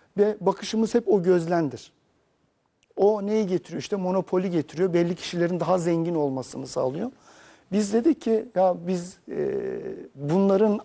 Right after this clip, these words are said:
ana kökü açık yazılım dediğimiz açık kaynak kodlu sistemler var. Mesela şu anda biz üniversite olarak, ki Türkiye'de belki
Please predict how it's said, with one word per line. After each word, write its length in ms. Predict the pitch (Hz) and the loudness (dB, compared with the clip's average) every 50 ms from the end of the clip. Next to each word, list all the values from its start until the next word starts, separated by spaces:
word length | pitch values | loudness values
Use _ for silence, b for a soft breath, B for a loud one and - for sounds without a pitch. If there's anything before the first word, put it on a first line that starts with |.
| - | -4
ana 260 | - 175 175 208 214 196 | -2 0 2 2 0 2
kökü 340 | - - 170 - - 214 | 2 0 -2 0 0 -2
açık 520 | 226 - 175 - - - 214 - - - b b b b b b - | 0 0 -4 -4 -4 -6 -6 -6 -10 -16 b b b b b b 0
yazılım 480 | 170 175 170 180 185 196 190 170 156 | 2 2 2 2 0 0 0 0 2
dediğimiz 480 | 180 202 185 175 165 151 160 196 202 - | 2 2 2 2 0 0 0 -2 -4 -4
açık 280 | - - - - - - | -6 -4 -4 -6 -6 -4
kaynak 480 | - 180 175 175 190 202 - - - b b b b b b b b | -2 0 2 2 2 0 0 -4 -12 b b b b b b b b
kodlu 300 | - - 180 175 175 185 | 0 2 2 2 2 -2
sistemler 640 | 180 - - 180 - - 185 170 170 175 175 165 156 | -8 -8 -8 -8 -2 0 0 2 2 2 2 2 0
var. 280 | 143 - - - - b b b b b b b b | -2 -6 -12 -16 -20 b b b b b b b b
Mesela 320 | 226 214 - 208 190 180 165 | -2 0 2 2 2 2 2
şu 160 | - - 220 | 4 2 2
anda 340 | 214 208 190 185 175 170 180 | 2 2 0 -2 -4 -2 0
biz 320 | 208 196 190 185 185 - _ _ _ _ _ _ | 0 0 0 -2 -6 -12 _ _ _ _ _ _
üniversite 480 | - 175 185 208 220 208 - - - 214 | -2 0 2 4 4 2 2 0 0 2
olarak, 420 | 190 170 160 139 147 170 - _ | 2 4 4 2 2 0 -4 _
ki 100 | - 185 | -10 -10
Türkiye'de 520 | - - 180 165 - - 180 170 180 180 165 | -6 -4 -6 -4 0 0 2 2 2 2 2
belki 380 | 175 170 156 - - 185 180 | 2 0 0 0 0 0 0